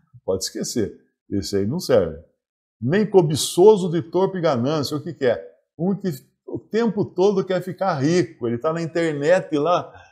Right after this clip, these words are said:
vendo aquelas apostas. "Ai, o que que é? O que eu posso fazer pra ficar rico de uma hora pro outro?" Vai na fila da loteria esportiva, vai, compra, compra todos os ca-, os, os bilhetes de loteria, ele quer ficar rico.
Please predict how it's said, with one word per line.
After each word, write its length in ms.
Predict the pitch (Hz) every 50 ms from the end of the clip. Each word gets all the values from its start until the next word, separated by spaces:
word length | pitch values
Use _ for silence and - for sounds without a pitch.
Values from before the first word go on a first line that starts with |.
| _ -
vendo 320 | 104 101 120 151 170 165 156
aquelas 300 | 147 156 165 147 127 156
apostas. 1200 | 139 123 - - 120 123 143 175 185 160 127 - - - - 113 95 80 - - - - _ _ _ _ _ _ -
"Ai, 280 | 156 196 196 175 156 120
o 60 | 101
que 120 | - 208
que 140 | - - 151
é? 160 | 160 170 180
O 60 | 160 -
que 100 | - 202
eu 140 | 185 -
posso 220 | - 180 180 170 -
fazer 240 | 170 156 139 160 160
pra 140 | 165 160
ficar 380 | 165 - 156 - 170 175 160 139 139
rico 320 | 151 170 180 175 - 156
de 80 | 131 147
uma 120 | 147 147 156
hora 140 | 160 160
pro 120 | - 160 135
outro?" 440 | 143 170 175 156 127 - 120 - _ _ _ _ _
Vai 140 | 117 139 165
na 160 | 165 156 131
fila 440 | - - - 160 165 175 165 160 147
da 300 | 131 120 110 104 95 - - _ _ -
loteria 300 | 127 131 - 147 139 143
esportiva, 1160 | 135 - - 160 143 120 104 - - - 131 156 175 170 127 98 104 107 95 92 90 85 - _ _ _ _ _ _ -
vai, 400 | 98 92 123 135 139 143 135 120
compra, 420 | - 143 151 151 151 151 143 120
compra 360 | - - 147 156 151 151 151
todos 280 | - - 185 185 175 156
os 200 | 156 139 - -
ca-, 300 | - 160 147 131 120 127
os, 480 | 131 120 113 101 92 90 - - - _ _ _ _ _ _ -
os 140 | 113 107
bilhetes 580 | 110 120 135 151 127 113 123 151 160 156 160 151
de 60 | 143
loteria, 800 | 143 147 135 139 143 123 110 104 123 165 170 156 127 113 - - - _ -
ele 120 | 127 127
quer 140 | - - 165
ficar 260 | 165 - - 185 175
rico. 500 | 143 120 147 180 185 170 - - - 85